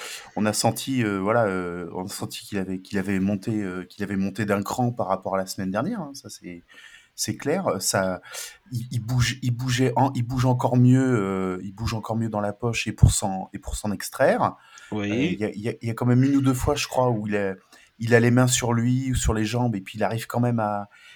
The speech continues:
Speaker 1: il arrive quand même à lancer, euh.
Speaker 2: Alors, il y a, il y a ça, mais il y a aussi le fait qu'il, euh, en début de match, il rate quand même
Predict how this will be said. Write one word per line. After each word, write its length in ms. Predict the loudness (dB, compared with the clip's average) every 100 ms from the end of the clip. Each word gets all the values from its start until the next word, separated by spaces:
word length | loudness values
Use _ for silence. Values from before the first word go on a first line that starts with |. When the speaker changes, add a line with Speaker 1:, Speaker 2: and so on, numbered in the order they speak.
| _
Speaker 1:
il 80 | -6
arrive 220 | -4 -4
quand 120 | 0 2
même 160 | 4
à 80 | 4
lancer, 680 | 4 0 0 0 0 0 -2
euh. 300 | -2 -4 -2
Speaker 2:
Alors, 260 | 0 0 -2
il 40 |
y 40 |
a, 340 | -6 -8 -12 -14 -14
il 400 | -14 -14 -14 -10
y 100 | -8
a 60 |
ça, 380 | -6 -2 0 2
mais 140 | 0 -4
il 40 |
y 20 |
a 80 | -6
aussi 420 | -4 -2 -2 0
le 240 | -2 -4 -6
fait 380 | -6 -2 -2 -2 -8
qu'il, 640 | -8 -8 -10 -12 -12 -10 -10
euh, 640 | -10 -12 -12 -12 -10 -12 -12 -16 -18 -18 -10
en 160 | -6
début 300 | -4 -4 -4
de 80 | 0
match, 280 | 2 4 4
il 40 | 2
rate 200 | -6 -8
quand 160 | -4
même 280 | -4 -4